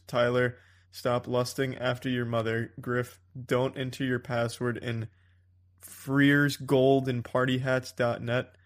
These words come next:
John, stop sucking at basketball and Smash. Jacob, it's okay to be straight. The rest of you aren't important enough for a roast. All right, that's it. See ya."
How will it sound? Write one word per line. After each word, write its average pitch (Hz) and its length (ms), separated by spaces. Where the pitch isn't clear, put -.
John, 135 380
stop 131 320
sucking 135 420
at 120 120
basketball 123 680
and 120 200
Smash. 117 640
Jacob, 127 600
it's 131 200
okay 127 280
to 127 80
be 127 140
straight. 117 600
The 120 100
rest 123 240
of 139 100
you 139 180
aren't 123 180
important 123 420
enough 117 240
for 120 280
a 120 60
roast. 113 460
All 127 120
right, 117 240
that's 117 300
it. 113 240
See 127 320
ya." 110 120